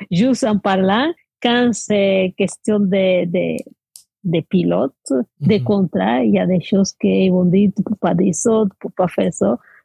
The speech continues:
Speaker 1: Mais que je pense que il y a beaucoup évalué, c'est pas la même personne.
Speaker 2: Ouais.
Speaker 1: Et on sait pas qu'est-ce qui va arriver d'ici à deux mille vingt-six, parce que de toute façon, les contrats d'Alonso, oui, c'est douze ans, c'est, c'est,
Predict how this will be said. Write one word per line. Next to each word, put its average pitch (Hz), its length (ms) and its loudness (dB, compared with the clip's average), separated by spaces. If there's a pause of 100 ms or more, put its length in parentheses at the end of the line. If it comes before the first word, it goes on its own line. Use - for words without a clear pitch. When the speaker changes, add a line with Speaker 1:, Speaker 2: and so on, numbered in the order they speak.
(140)
Speaker 1:
Mais 196 100 -2
que 202 120 0
je 202 140 2
pense 202 280 0
que - 120 -2
il - 520 -2
y - 20 2
a 214 60 0
beaucoup 254 340 0
évalué, 226 640 2
c'est 196 240 -2
pas 233 140 0
la 233 140 2
même 208 220 2
personne. 202 640 -2 (200)
Speaker 2:
Ouais. 127 180 -8
Speaker 1:
Et 262 260 0 (680)
on 208 180 2
sait 220 200 0
pas 339 140 0 (160)
qu'est-ce 311 180 -2
qui 269 120 0
va 233 100 4
arriver 226 420 2
d'ici 233 420 0
à 214 120 0
deux 208 100 0
mille 208 220 0
vingt-six, 202 480 -2
parce 262 180 -4
que - 80 -4
de 240 220 2
toute 320 200 -4
façon, 285 460 -6
les 269 80 0
contrats 226 380 -6
d'Alonso, 226 440 -2
oui, 254 160 0
c'est 214 220 0
douze 190 300 -2
ans, 269 160 -2
c'est, 214 260 -2
c'est, - 240 -6